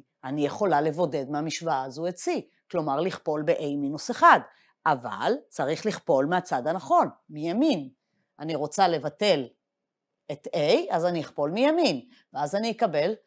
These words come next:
ש-C שווה ל-B כפול A מינוס אחד. אהה,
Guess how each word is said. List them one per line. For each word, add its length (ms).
ש-C 520
שווה 360
ל-B 300
כפול 320
A 220
מינוס 380
אחד. 300
אהה, 280